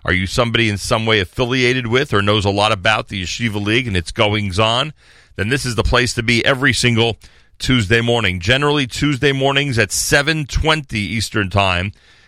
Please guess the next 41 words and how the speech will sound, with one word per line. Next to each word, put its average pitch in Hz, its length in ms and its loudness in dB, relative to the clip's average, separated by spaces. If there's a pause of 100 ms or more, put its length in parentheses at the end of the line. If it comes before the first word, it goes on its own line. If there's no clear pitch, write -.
(100)
is 87 160 -4
when 104 100 2
we, 104 300 2
uh, 98 240 0
when 104 220 -2
we, 95 280 2
uh, 90 140 2
present 117 500 2
the 101 140 0
Yeshiva 101 360 -2
League 95 200 -2
sports 95 420 -2
update. 85 480 0 (640)
And, 90 460 0
uh, 92 100 4
this 95 200 0
will 95 100 2
happen 101 260 0
every 104 360 -2
single 123 420 0
week 113 240 0
until 104 320 0
graduation 104 760 0
time 95 280 0
in 92 140 2
June, 92 480 2 (340)
as 87 200 0
Elliot 95 340 2
covers 92 720 0
all 147 260 2
the 127 80 0
main 123 380 -2
sports, 87 560 -2
including 95 400 -2
basketball 92 500 0
and 82 80 -2
hockey, 92 380 0
and 87 100 -2
then, 98 80 0
of 92 140 -4
course, 85 400 -4